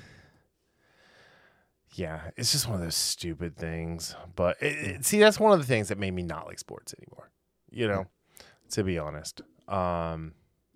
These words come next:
Speaker 1: I still
Speaker 2: Brian
Speaker 1: know
Speaker 2: and
Speaker 1: a
Speaker 2: Daryl
Speaker 1: lot.
Speaker 2: talk sports. <laughs>
Speaker 1: Yeah. So, I mean, my favorite sport is professional wrestling. <laughs> So.
Speaker 2: Hey, I mean, it's, it's fun.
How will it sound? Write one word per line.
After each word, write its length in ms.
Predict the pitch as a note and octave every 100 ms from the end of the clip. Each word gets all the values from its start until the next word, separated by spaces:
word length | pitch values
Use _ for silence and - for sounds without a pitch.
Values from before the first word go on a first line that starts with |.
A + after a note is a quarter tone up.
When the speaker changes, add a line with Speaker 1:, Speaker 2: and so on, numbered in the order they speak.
| - G#2+
Speaker 1:
I 20 |
still 100 | G#2+
Speaker 2:
Brian 240 | B2+ F3 -
Speaker 1:
know 40 |
Speaker 2:
and 80 | F#2
Speaker 1:
a 20 | F#2+
Speaker 2:
Daryl 120 | A2
Speaker 1:
lot. 120 | C3+
Speaker 2:
talk 240 | C#3 E3 -
sports. 600 | - A#3+ C#3 - - -
<laughs> 60 | - A#2+ -
Speaker 1:
Yeah. 440 | F2+ F2 F2 F2 E2+ - - -
So, 380 | - D#2+ D#2 - - - -
I 80 | -
mean, 380 | E3+ E3 C#3+ G#2+ _ _ _ -
my 160 | C#3 D#3
favorite 340 | G#3+ G#3+ D3+
sport 400 | - G#2 F#2 -
is 120 | - -
professional 480 | F#2 E2+ E2 - -
wrestling. 460 | C2+ - - - - -
<laughs> 100 | -
So. 600 | - - E3+ D#3 F#3+ F3+ - - _ _ _ _ D3 - D#3+ - D3+ - - - - _ _ _ _ _ _ _ _ _ _ _ _ _ _ _ -
Speaker 2:
Hey, 240 | G#2 F2 - - - _ -
I 80 | F#2+
mean, 300 | F#2 F2+ F2+ _ _ _ _ _ _ _ _ _ _ _ -
it's, 440 | G3 - - - -
it's 220 | G#2 -
fun. 340 | - F2 E2+